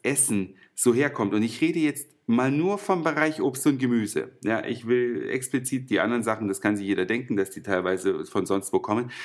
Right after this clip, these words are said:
Aber auch unser Obst und Gemüse kommt teilweise aus abenteuerlich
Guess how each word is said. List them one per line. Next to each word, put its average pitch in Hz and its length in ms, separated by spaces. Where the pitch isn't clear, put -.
Aber - 320
auch 190 220
unser 180 380
Obst 165 300
und 151 120
Gemüse 131 600
kommt 135 300
teilweise 110 640
aus 104 240
abenteuerlich 123 1040